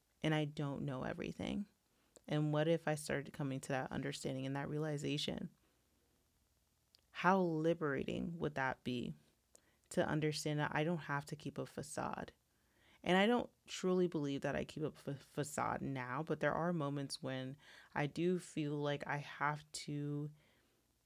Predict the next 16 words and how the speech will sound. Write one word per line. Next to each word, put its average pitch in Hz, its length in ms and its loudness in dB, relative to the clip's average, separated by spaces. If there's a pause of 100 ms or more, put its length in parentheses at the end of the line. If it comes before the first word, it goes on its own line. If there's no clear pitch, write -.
(840)
hold 185 380 4
an 175 140 2
image 151 420 2
in 135 100 -4
a 127 60 -2
way. 127 400 -2 (1800)
And 185 120 8
I'm 185 100 8
not 220 180 6
afraid 165 280 2
of 151 80 -2
being 143 280 -2
vulnerable, 156 640 0 (180)
but 180 300 4
more 202 260 4
so, 165 520 2